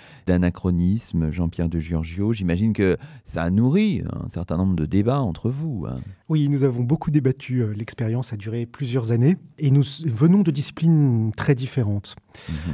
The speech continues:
Speaker 2: Alors, on peut, euh, donner quelques exemples,
Speaker 1: Oui.
Speaker 2: euh, notamment qui ont, qui ont nourri le débat interdisciplinaire. Par exemple, nous avons parlé, euh, du terme imperator, extrêmement important, euh, qui, euh,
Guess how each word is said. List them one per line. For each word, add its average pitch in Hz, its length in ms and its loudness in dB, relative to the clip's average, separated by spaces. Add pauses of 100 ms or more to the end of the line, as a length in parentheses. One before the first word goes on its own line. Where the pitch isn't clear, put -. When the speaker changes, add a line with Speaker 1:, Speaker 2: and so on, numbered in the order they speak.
(100)
Speaker 2:
Alors, 135 240 2
on 143 80 4
peut, 147 160 -2
euh, 123 540 2
donner 131 240 0
quelques 131 400 -4
exemples, 180 420 0
Speaker 1:
Oui. 147 60 2
Speaker 2:
euh, 127 500 -4
notamment 156 580 2 (280)
qui - 160 -6
ont, 151 240 4
qui - 160 -8
ont 160 40 6
nourri 170 180 4
le 160 60 4
débat 151 200 2
interdisciplinaire. 151 960 -2 (480)
Par 151 100 0
exemple, 156 240 0
nous 147 100 2
avons 139 140 4
parlé, 175 560 4
euh, 143 200 0
du 131 140 -8
terme 170 240 2
imperator, 147 800 2 (200)
extrêmement 127 480 4
important, 170 720 2
euh, 123 260 -4
qui, 123 400 -2
euh, 117 260 0